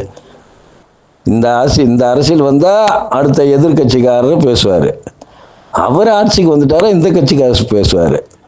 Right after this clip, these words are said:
அவர் ஆட்சிக்கு இருக்கும்போது அவர் ஆட்சியில நடக்க, நடந்தது தப்பெல்லாம் அவர் மறந்துடுவாரு.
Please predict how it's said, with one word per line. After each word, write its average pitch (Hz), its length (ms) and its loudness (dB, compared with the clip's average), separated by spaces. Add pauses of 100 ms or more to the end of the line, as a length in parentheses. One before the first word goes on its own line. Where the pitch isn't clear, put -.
(1080)
அவர் 120 280 -2
ஆட்சிக்கு 143 440 0
இருக்கும்போது 135 420 2
அவர் 135 240 0
ஆட்சியில 139 380 0
நடக்க, 127 400 0
நடந்தது 127 540 2
தப்பெல்லாம் 135 500 0
அவர் 127 160 0
மறந்துடுவாரு. 120 600 0